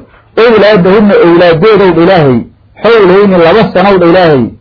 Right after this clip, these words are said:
"xawlaynkaasoo kaamilayni oo kaamila." Waa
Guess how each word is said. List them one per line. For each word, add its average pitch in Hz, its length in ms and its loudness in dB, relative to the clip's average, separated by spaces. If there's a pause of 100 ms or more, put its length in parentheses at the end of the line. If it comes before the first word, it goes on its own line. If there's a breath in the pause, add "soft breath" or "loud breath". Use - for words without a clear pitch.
(300)
"xawlaynkaasoo 175 800 0
kaamilayni 214 680 0
oo 170 180 0
kaamila." 147 460 -2 (480)
Waa 170 180 -2